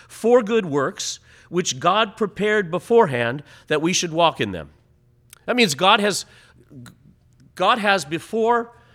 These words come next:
before you have the opportunity to walk in any good works, he's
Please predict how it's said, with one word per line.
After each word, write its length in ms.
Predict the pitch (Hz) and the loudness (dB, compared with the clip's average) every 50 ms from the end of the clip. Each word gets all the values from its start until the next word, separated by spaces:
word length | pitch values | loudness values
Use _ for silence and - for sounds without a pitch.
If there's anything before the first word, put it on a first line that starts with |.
| _ _ _ _ _ _ - | _ _ _ _ _ _ -8
before 300 | 202 156 151 - 214 240 | -8 -6 0 2 4 4
you 140 | 240 233 220 | 4 4 4
have 160 | 208 220 208 | 4 4 4
the 80 | 180 180 | 4 4
opportunity 560 | 190 226 226 247 - - 233 247 233 214 196 | 4 4 4 2 -4 -2 0 0 0 0 0
to 100 | 170 180 | -2 -2
walk 320 | 156 180 190 202 196 - | 0 4 4 2 2 2
in 180 | - 196 185 196 | 2 2 2 2
any 200 | - 190 208 247 | 4 2 2 2
good 180 | 220 180 226 190 | 2 0 -2 -2
works, 520 | 175 185 185 147 135 160 - - - - - - | 0 2 2 2 2 0 -2 -6 -6 -6 -10 -6
he's 240 | - 214 233 185 | 2 2 2 2